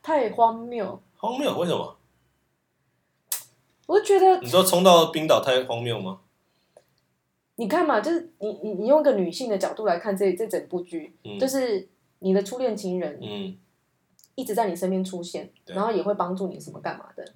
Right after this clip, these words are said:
Speaker 2: 嗯。
Speaker 1: 然后当你好不容易就是回想起来说，“哦，原来他是我初恋情人”，而且并且下定决心要跟他告白的时候，他就说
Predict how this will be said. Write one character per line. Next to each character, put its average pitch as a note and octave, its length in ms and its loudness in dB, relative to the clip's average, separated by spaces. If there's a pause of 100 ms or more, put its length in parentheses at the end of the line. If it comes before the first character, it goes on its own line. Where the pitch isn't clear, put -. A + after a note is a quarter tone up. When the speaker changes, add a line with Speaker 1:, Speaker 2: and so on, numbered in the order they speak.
Speaker 2:
嗯。 G3 220 -16
Speaker 1:
然 G#3 100 0
后 B3 160 -6
当 B3+ 160 2
你 A3 60 -4
好 F3+ 140 -4
不 A#3+ 100 -4
容 A3 120 0
易 G#3 40 -4
就 G#3+ 80 -8
是 A3+ 80 -2
回 G#3 180 -2
想 G#3+ 160 -6
起 G3+ 60 -10
来 F#3 60 -8
说 G#3 120 -8
，“哦， A#3+ 140 -8
原 A#3+ 100 -6
来 B3 80 -10
他 B3+ 100 -6
是 C4 80 -6
我 F#3+ 120 -2
初 G3+ 160 -10
恋 G#3 120 -4
情 F#3+ 180 -8
人”， F3+ 60 -8
而 F#3 60 -6
且 G#3+ 140 -4
并 A3 180 -10
且 E3+ 220 -10
下 G#3+ 240 -4
定 G#3+ 140 -6
决 F3+ 140 -6
心 F#3 140 -6
要 G3 80 -2
跟 F#3 60 -8
他 F#3+ 180 -6
告 F#3 160 -4
白 - 160 -12
的 - 60 -18
时 - 100 -14
候， G3+ 40 -6
他 G#3+ 60 -6
就 A#3+ 120 -6
说 A#3 260 -8